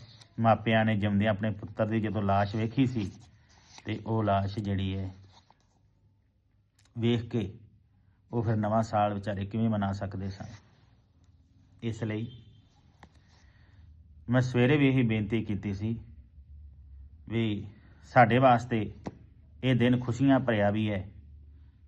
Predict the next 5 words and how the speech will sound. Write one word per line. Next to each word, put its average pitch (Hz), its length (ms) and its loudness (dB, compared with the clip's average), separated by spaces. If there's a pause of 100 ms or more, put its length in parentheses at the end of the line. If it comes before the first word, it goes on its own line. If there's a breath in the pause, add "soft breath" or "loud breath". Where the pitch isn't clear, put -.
(280)
ਪਰ 104 100 -8
ਕਈਆਂ 104 420 -2
ਵਾਸਤੇ 98 480 -4 (1040)
ਇਹ 110 120 -2
ਦਿਨ 92 320 -4